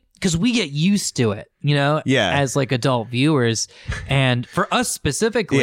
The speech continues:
Speaker 2: Yeah, yeah.
Speaker 1: like, we saw Jurassic Park, and, you know, when we were kids. Uh, I didn't see it in theaters 'cause my parents were like, "Too scary." We, I saw it on V H S, and it's still terrified me so
Speaker 2: <laughs>
Speaker 1: much. And it's great to have,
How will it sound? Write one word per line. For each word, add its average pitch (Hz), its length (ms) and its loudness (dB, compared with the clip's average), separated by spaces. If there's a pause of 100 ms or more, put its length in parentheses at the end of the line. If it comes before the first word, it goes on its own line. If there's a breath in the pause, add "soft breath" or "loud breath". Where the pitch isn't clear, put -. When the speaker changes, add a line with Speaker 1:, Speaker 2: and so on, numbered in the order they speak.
Speaker 2:
Yeah, 104 60 4
yeah. 98 60 2
Speaker 1:
like, 127 300 -2
we 156 160 0
saw 175 200 0
Jurassic 120 400 -4
Park, 110 240 -4
and, 120 200 -10
you 127 100 -4
know, 120 300 0 (140)
when 123 140 -2
we 120 80 0
were 143 100 -4
kids. 220 520 -4 (460 soft breath)
Uh, 123 300 2
I 156 80 0
didn't 185 180 0
see 151 120 0
it 143 60 0
in 135 60 -2
theaters 113 340 2
'cause 110 140 -4
my 113 100 -2
parents 120 240 0
were 104 60 0
like, 98 80 -10
"Too 117 140 -6
scary." 98 480 -2 (300 soft breath)
We, 127 240 -2
I 127 140 2
saw 127 140 -2
it - 40 -2
on 107 60 -8
V 117 80 -2
H 113 180 -2
S, 110 220 0
and 113 80 -6
it's - 200 -8 (220)
still - 280 -4
terrified 107 580 -2
me 104 100 0
so 123 240 0
Speaker 2:
<laughs> 139 100 0
Speaker 1:
much. 139 220 -2 (540 loud breath)
And 151 120 0
it's 135 160 -4
great 143 640 -2
to 143 160 -2
have, 120 760 -2